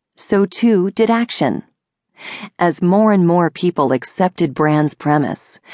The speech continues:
political support for policy transformation followed. Behind the statement, "America needs Indians,"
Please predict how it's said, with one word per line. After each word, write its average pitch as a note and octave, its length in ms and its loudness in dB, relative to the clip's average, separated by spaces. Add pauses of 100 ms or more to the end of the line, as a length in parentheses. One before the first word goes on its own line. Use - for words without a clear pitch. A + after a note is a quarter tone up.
(320)
political F3+ 600 2
support F#3 540 -2
for D#3 120 -4
policy E3 480 0
transformation D#3+ 800 0
followed. F#3+ 560 0 (960)
Behind A3 500 2
the G3 80 0
statement, F3 640 0
"America D#3+ 640 2
needs E3 460 2
Indians," C3+ 600 0